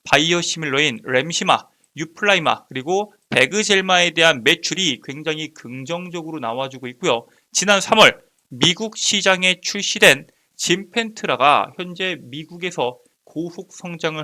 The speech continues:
하고 있는데 그 규모가 굉장히 크기 때문에 양사 모두 다 창립 이래 최고 매출을 기록할 것으로 보고 있고요.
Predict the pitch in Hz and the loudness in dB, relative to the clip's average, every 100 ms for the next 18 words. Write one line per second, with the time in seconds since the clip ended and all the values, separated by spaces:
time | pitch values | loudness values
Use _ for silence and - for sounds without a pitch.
0 | 143 170 160 117 147 131 - 156 - 135 | -6 -6 -6 -4 -2 -2 -4 -12 -12 -14
1 | 156 147 127 127 _ _ _ - 120 120 | -10 -2 -2 -2 _ _ _ -14 -12 -8
2 | 117 139 180 185 _ _ _ - - 196 | -8 -8 -12 -14 _ _ _ -18 -14 -14
3 | 214 196 127 123 160 104 - _ _ - | -4 -4 -2 2 2 2 -4 _ _ 4
4 | 127 190 208 - 208 190 127 180 151 156 | 4 4 -4 0 4 4 2 -6 2 6
5 | 165 - _ _ - - 233 226 233 226 | 6 2 _ _ 0 0 -2 -2 -2 -4
6 | _ - 185 208 165 170 _ _ - - | _ -6 4 6 6 2 _ _ 2 6
7 | 233 233 233 226 143 143 - - 180 185 | 6 4 0 0 2 0 -4 -8 -2 -2
8 | 180 - - 170 - 170 - 156 - 151 | -2 -6 -8 -8 -8 -10 -10 -10 -10 -14
9 | 143 151 147 208 127 131 | -10 -8 -2 2 2 -2